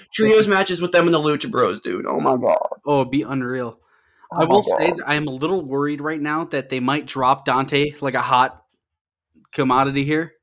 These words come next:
Speaker 1: Yeah, like, he was there. They
Speaker 2: Like,
Speaker 1: were
Speaker 2: his
Speaker 1: building him up
Speaker 2: storyline
Speaker 1: for
Speaker 2: might
Speaker 1: this,
Speaker 2: be done
Speaker 1: but
Speaker 2: here, and they might not
Speaker 1: I
Speaker 2: use
Speaker 1: hope
Speaker 2: him for a
Speaker 1: not,
Speaker 2: couple
Speaker 1: man. Dante's so good.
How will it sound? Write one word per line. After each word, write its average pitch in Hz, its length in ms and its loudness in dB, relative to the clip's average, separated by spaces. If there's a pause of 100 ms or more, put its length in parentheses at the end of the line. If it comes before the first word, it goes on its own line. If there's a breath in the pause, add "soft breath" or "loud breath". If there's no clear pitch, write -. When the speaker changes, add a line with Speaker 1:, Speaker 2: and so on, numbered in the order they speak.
(120)
Speaker 1:
Yeah, 101 340 4
like, 104 180 4
he 113 120 -2
was 107 140 0
there. 101 220 2
They - 60 -4
Speaker 2:
Like, - 100 2
Speaker 1:
were 101 80 0
Speaker 2:
his 104 100 2
Speaker 1:
building 101 200 2
him 165 100 4
up 180 60 4
Speaker 2:
storyline 175 200 2
Speaker 1:
for 139 80 4
Speaker 2:
might - 140 4
Speaker 1:
this, 101 280 2
Speaker 2:
be 143 60 0
done 139 140 4
Speaker 1:
but - 80 -2
Speaker 2:
here, 117 240 -6 (200)
and 127 360 -6
they 135 140 -2
might 139 300 0
not 143 160 0
Speaker 1:
I 175 40 4
Speaker 2:
use 190 80 0
Speaker 1:
hope - 100 4
Speaker 2:
him - 100 4
for 151 60 -2
a - 40 0
Speaker 1:
not, 151 180 4
Speaker 2:
couple 131 180 4
Speaker 1:
man. 123 300 2
Dante's 185 460 -2
so 175 260 2
good. 143 960 2